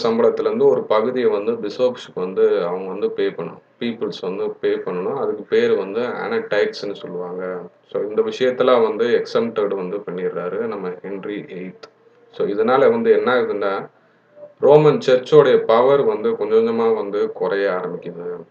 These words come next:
எல்லாமே வந்து நம்மளுடைய கிங் கண்ட்ரோலுக்கு வந்து வந்துருது.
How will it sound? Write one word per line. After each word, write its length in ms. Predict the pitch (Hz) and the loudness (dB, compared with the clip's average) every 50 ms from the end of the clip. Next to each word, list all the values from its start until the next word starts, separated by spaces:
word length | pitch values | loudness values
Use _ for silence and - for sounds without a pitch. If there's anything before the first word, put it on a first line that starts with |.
| _ _ _ _ _ _ _ _ _ _ _ _ _ _ _ - - | _ _ _ _ _ _ _ _ _ _ _ _ _ _ _ -8 -2
எல்லாமே 420 | - 135 120 120 123 120 123 123 120 | 0 0 2 4 2 2 2 2 2
வந்து 220 | 110 101 107 123 | 2 2 2 0
நம்மளுடைய 640 | 139 127 120 113 110 107 107 104 101 101 98 92 90 | -2 0 2 2 2 2 2 0 0 0 0 -2 -2
கிங் 460 | - - - 127 131 135 131 127 120 | -4 -6 -4 -4 -4 -2 -4 -6 -6
கண்ட்ரோலுக்கு 640 | - 110 107 104 - 104 101 92 95 92 82 87 98 | -4 -4 -4 -4 -4 -4 -4 -4 -4 -4 -6 -6 -6
வந்து 80 | 107 | -4
வந்துருது. 600 | 113 117 101 92 92 92 90 - 90 90 90 90 | -4 -4 -4 -6 -6 -8 -8 -8 -8 -8 -8 -8